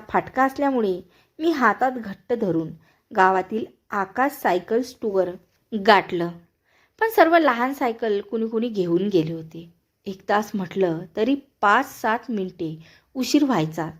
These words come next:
सायकल नाही म्हटल्यावर मन जरा खट्ट झालं. तेवढ्याच दुकानासमोरून एक मुलगा सायकल चालवीत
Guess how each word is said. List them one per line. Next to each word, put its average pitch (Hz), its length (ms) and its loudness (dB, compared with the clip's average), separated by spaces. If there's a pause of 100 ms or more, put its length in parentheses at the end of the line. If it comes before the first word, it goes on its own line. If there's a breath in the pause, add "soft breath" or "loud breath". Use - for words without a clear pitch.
(460)
सायकल 202 400 4
नाही 185 320 -4
म्हटल्यावर 202 580 -2 (540 soft breath)
मन 285 280 4
जरा 220 380 2 (600)
खट्ट 320 300 0
झालं. 175 440 0 (220)
तेवढ्याच 196 340 4
दुकानासमोरून 247 840 0
एक 277 180 -2
मुलगा 202 360 2
सायकल 208 420 -2
चालवीत 190 420 -2